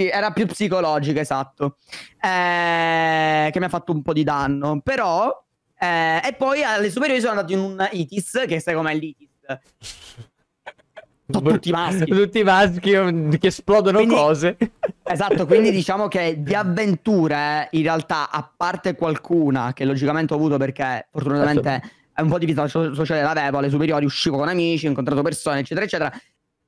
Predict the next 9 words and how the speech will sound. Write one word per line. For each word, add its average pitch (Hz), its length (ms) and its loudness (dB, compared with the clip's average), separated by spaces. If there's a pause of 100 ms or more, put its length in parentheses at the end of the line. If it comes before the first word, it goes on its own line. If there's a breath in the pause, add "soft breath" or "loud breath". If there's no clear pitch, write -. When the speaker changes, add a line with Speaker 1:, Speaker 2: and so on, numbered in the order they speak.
(120)
Speaker 1:
eh, 156 1120 0
me 226 120 -2
ne 220 60 0
hanno, 180 400 0
me 208 80 -2
ne 202 60 -2
hanno 175 280 -2 (160)
fatti 196 220 -10
con-, 214 120 0